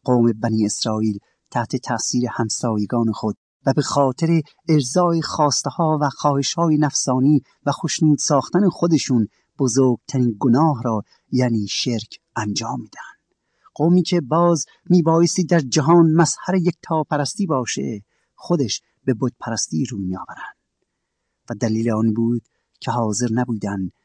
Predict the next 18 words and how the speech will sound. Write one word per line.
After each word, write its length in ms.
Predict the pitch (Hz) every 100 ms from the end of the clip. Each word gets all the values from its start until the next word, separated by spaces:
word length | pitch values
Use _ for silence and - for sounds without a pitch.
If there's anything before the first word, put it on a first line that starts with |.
| _ _
در 120 | 117 95
راه 240 | 110 120 110 -
عدالت 440 | 120 110 98 101 - _ _
و 80 | - 104
قدوسیت 640 | 107 98 101 - 107 98 92 _ _ -
سختی‌ها 640 | - - - 101 - 104
را 100 | 98
تحمل 420 | 92 101 - 95
کنند 460 | 104 - 95 - _ _ _ -
و 60 | 113
با 200 | 107 95 -
نفس 480 | 113 113 113 - -
و 60 | 110
خواهش‌های 580 | - 110 104 - 123 110
جسم 280 | 110 -
خودشون 520 | 107 98 92 - 95 92 _ _
مبارزه 460 | 127 110 92 90 107
نمایند. 320 | 90 - -